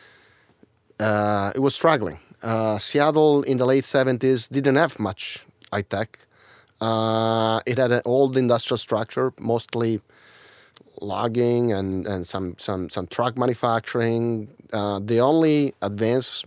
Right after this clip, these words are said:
manufacturing they had was Boeing, but Boeing was really struggling back then. It was, uh, shedding jobs by the thousands, and the city was really hurting. You could see it in its, it,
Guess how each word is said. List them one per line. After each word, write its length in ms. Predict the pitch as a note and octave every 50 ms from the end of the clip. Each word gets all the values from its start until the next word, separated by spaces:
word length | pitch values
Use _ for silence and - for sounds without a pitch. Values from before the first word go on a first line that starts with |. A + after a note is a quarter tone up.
| -
manufacturing 540 | - A2+ A#2 A2 - A2 A2 A2 - B2 A2+
they 140 | A2 A2 A2
had 180 | A2+ A2+ A2
was 160 | A2 G2+ F#2+ F#2+
Boeing, 440 | G2+ G2+ G2 G2 A2 C3 C#3+ D3+ - _ _ _ _ _ _ -
but 180 | - G2+ G#2 G#2
Boeing 260 | G#2+ A2 A2 A2 A2
was 340 | G#2 F#2+ F2+ - - - -
really 180 | A2+ A2+ G#2 G2
struggling 480 | - - - G2 G#2 G#2+ A#2+ A#2+ A#2+
back 160 | A#2 B2 A#2+
then. 240 | A#2+ B2 B2 B2 C3 - _ _ - - - - - - - -
It 80 | -
was, 340 | G#2+ G#2+ G2+ F#2 - - - -
uh, 320 | - G2+ F#2+ F#2 F2+ F2 E2
shedding 400 | - - - A#2 G#2 G#2+ G#2 G2
jobs 280 | G#2+ A2 G2 G2 -
by 120 | - G2 F#2+
the 100 | F#2 F2
thousands, 580 | - - F#2+ F2+ F#2+ F#2+ - C2+ D2 - - -
and 100 | A2+ A#2
the 60 | B2+
city 400 | - - - - A3 F#3 F3 D3
was 320 | B2+ A#2+ A2+ G#2+ G2+ G2+
really 360 | B2+ C3+ C3+ C3 A#2 A2 G#2+
hurting. 440 | G2 G2+ A2 G2 - - - - - _ _ - - - - - - - -
You 120 | - C3
could 160 | - C#3+ C3
see 240 | - - - F3 D#3
it 160 | D3 A#2+ - - - - - - - - - -
in 140 | - B2+ B2
its, 560 | B2+ A#2 - - - - - - - - - -
it, 160 | - B2+ G#2